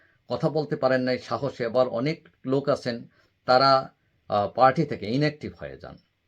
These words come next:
এবং পার্টি, শেখ হাসিনা অনেক ত্যাগী নেতাদেরকে মূল্যায়ন করেননি। ওই যে বদিমার্কা, হুম, কালো টাকার মালিক, এদেরকে তিনি ক্ষমতায় এনেছেন, এদেরকে এমপি বানিয়েছেন এবং এরা এসে ক্ষমতায় কি,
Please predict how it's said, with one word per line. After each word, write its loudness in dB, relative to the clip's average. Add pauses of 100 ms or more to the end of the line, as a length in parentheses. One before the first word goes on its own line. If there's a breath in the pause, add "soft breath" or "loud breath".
(180)
এবং -4 (120)
পার্টি, 2 (420)
শেখ -2
হাসিনা 0
অনেক -2
ত্যাগী 0
নেতাদেরকে -2
মূল্যায়ন 2
করেননি। -6 (480)
ওই -4
যে -2
বদিমার্কা, -2 (600)
হুম, -2
কালো 2
টাকার 0
মালিক, -4 (320)
এদেরকে -2
তিনি -6
ক্ষমতায় 0
এনেছেন, -6
এদেরকে -6
এমপি -6
বানিয়েছেন -4 (380)
এবং -4
এরা 2
এসে -2
ক্ষমতায় -6 (480)
কি, -2